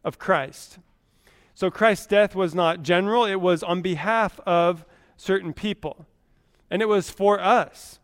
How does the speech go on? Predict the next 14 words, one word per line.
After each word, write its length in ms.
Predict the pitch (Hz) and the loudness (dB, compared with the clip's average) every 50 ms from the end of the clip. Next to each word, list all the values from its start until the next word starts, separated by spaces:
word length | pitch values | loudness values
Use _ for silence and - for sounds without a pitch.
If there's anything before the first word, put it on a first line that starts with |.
| - | -8
the 80 | - 180 | -8 -6
same 320 | - - 220 214 214 202 | -2 0 0 0 0 0
group 200 | 165 196 208 - | -2 -4 -6 -6
of 120 | 196 165 - | -6 -8 -6
people 400 | - 190 202 180 - 190 190 202 | -4 -6 -4 -4 -2 -2 -2 0
in 140 | 190 175 175 | -2 -2 -4
the 80 | 165 | -6
previous 480 | - - 185 185 180 165 170 165 - - | -6 -6 -6 -4 -4 -2 -4 -4 -4 -4
verse. 540 | 151 190 202 170 131 127 - - - - _ _ _ _ _ _ _ | -4 -4 -2 -2 -4 -8 -12 -18 -20 -20 _ _ _ _ _ _ _
God 180 | - 180 185 185 | -2 0 2 2
has 100 | 180 156 | 0 0
not 160 | 175 175 175 | 0 0 0
appointed 480 | 165 156 - - 190 190 175 170 160 - - | 0 -2 -4 -2 -2 0 0 -2 -2 -2 -2
us 500 | 185 170 190 226 208 - - - - | 0 0 0 0 -2 -8 -12 -14 -16